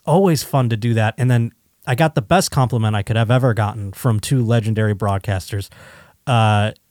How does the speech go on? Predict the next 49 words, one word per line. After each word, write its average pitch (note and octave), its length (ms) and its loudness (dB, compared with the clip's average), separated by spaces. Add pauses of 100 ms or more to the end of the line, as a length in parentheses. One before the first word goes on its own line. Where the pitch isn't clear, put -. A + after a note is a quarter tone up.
I C3 80 -4
believe C3 300 4
it A#2+ 80 0
was G#2 140 -6
Preston, G2+ 580 -4 (560)
you B2 120 0
know, G#2 80 -2
because G#2+ 280 -4
it's A2 200 -8
the A#2 80 -6
first - 240 -6
time, A2+ 160 -2
you G2+ 40 -2
know, G2 100 -6
you G2 120 -6
see A2+ 240 -6
these G#2 240 -6
guys - 360 -6
<laughs> - 160 2
in, D3+ 280 0
like, A2+ 280 -4
person, A#2 380 -2
you G#2 100 -2
know, G#2 100 -2
obviously B2 380 0
you're G2+ 80 -2
looking A2 200 -4
them G2 80 -2
up G#2 140 -4
on G2+ 100 -2
the F#2+ 160 -4
internet G#2 380 0
or F#2+ 80 -4
whatever, G2 320 -4
but, G2 180 -6 (400)
you A#2+ 140 0
know, G#2 80 0
you're G2+ 180 0
like, G2 180 -6
you A#2 60 -4
hear B2 180 -2
their G2+ 140 -2
voices G#2 460 -4
and F#2 100 -8
you G2 60 -6
know G#2 160 0
their G2 100 0
voices, G2+ 460 -4
but F#2+ 180 -10